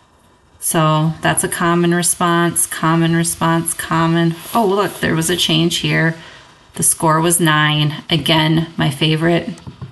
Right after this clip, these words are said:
view it in the sheets. Joe did it about a month later.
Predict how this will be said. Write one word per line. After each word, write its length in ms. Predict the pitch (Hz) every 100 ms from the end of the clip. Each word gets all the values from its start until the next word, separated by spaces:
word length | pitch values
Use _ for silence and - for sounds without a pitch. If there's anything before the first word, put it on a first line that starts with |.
| - - -
view 220 | 160 160
it 80 | 165
in 100 | 156
the 80 | 165
sheets. 800 | - 165 160 135 - - - - - - - - _ _ _ _ _ _ _ _ _ _
Joe 220 | - 160
did 180 | 156 156
it 160 | 160 160
about 260 | 160 156
a 40 | 170
month 320 | 175 180 175
later. 640 | 170 170 165 147 160 180